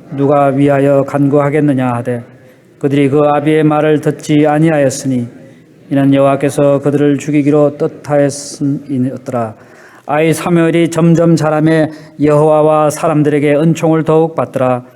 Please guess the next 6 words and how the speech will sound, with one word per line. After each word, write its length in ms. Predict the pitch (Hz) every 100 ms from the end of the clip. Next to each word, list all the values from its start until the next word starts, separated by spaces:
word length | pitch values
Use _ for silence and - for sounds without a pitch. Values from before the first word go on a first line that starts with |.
| - - -
하나님의 600 | - - 151 147 143 143
사람이 640 | 139 151 139 143 139 135 139
엘리에게 440 | 147 143 143 135 139
와서 560 | 135 131 147 139 139 - -
그에게 400 | - 143 135 139
이르되, 560 | 139 143 143 139 139